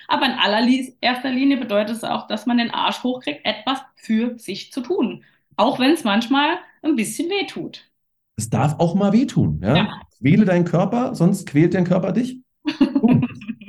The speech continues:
Speaker 2: Wir sind, du sag, wir sind Problemlöser, ne? Und das war in der Steinzeit schon so, wo wir uns irgendwie darum kümmern mussten, dass wir, dass wir was zu beißen zwischen die Zähne kriegen. Äh, und heute sind's halt andere Probleme, aber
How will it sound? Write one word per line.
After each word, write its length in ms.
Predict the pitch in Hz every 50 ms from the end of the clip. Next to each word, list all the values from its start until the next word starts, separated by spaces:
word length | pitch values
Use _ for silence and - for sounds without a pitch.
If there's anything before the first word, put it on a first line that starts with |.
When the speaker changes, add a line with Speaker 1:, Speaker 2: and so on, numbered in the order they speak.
| 220
Speaker 2:
Wir 100 | 131 123
sind, 340 | 127 180 220 - - - -
du 60 | 160
sag, 240 | 156 160 202 202 -
wir 80 | 156 151
sind 260 | 147 208 220 214 208
Problemlöser, 840 | - - 190 165 170 208 269 302 277 175 131 117 107 - 90 80 90
ne? 180 | 117 175 220
Und 100 | 226 190
das 140 | 175 165 160
war 400 | 135 135 147 160 170 175 180 - - _ _
in 80 | - 147
der 80 | 139 131
Steinzeit 480 | 131 123 101 135 180 208 190 196 196
schon 160 | 196 214 214 208
so, 200 | 208 226 240 196
wo 120 | 180 165
wir 80 | 151 156
uns 140 | 151 151
irgendwie 400 | - 147 156 165 156 156 151 151 - 117 117 113
darum 280 | - 127 131 139 135
kümmern 220 | 131 156 156 151 143
mussten, 260 | 147 151 151 - 131
dass 180 | 120 127 -
wir, 280 | 127 131 123 120 117 107
dass 140 | 104 113 113
wir 60 | 127
was 160 | 107 107 107 -
zu 100 | - 107
beißen 400 | - 101 135 165 - 214 175 156
zwischen 280 | - - 123 127 127 113
die 220 | 113 113 110 104
Zähne 280 | 107 - 107 107 113 117
kriegen. 400 | 127 135 139 139 165 185 185 185 - - - - _ _ _
Äh, 160 | - 117 123
und 220 | 127 135 131 123 -
heute 220 | 120 127 - 160
sind's 180 | 147 160 165 170
halt 260 | 160 156 - - -
andere 260 | - 190 214 214 175
Probleme, 460 | 147 139 110 104 101 101 110 143 139
aber 480 | - 120 120 135 135 139 139 - - -